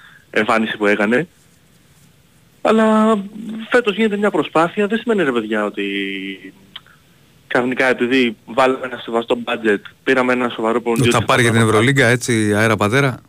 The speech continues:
Speaker 1: Ε, φε-, φε-, προφανώς και δεν γίνεται. Έχουν άλλες, άλλες ομάδες, ε, που είναι χρόνια μαζί, είναι δεμένες, έχουν τρομερούς προπονητές, έχουν τρομερά roster, πολλή εμπειρία.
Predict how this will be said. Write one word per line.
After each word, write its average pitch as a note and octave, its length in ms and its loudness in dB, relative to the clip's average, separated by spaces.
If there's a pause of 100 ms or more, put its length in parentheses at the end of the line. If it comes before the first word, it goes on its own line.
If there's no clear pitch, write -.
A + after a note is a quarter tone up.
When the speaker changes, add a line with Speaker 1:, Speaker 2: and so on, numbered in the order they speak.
(720)
Speaker 1:
Ε, G#3+ 180 -4 (100)
φε-, G#3 100 -2
φε-, A3 180 0
προφανώς A3+ 400 0
και - 80 -2
δεν A#2+ 100 4
γίνεται. A2 280 2
Έχουν F3+ 320 2
άλλες, E3+ 220 0 (280)
άλλες D3 320 2
ομάδες, C#3 460 -2 (500)
ε, A#2+ 240 2 (140)
που B2 320 2 (600)
είναι E3+ 200 0
χρόνια D3 380 2
μαζί, A#2+ 300 2
είναι D#3+ 160 2
δεμένες, D#3+ 640 0 (260)
έχουν D#3+ 200 0
τρομερούς D3+ 340 2
προπονητές, C#3 520 -2
έχουν E3 160 -2
τρομερά C#3 400 2
roster, D3+ 320 2 (140)
πολλή D3 200 2
εμπειρία. C#3 540 -4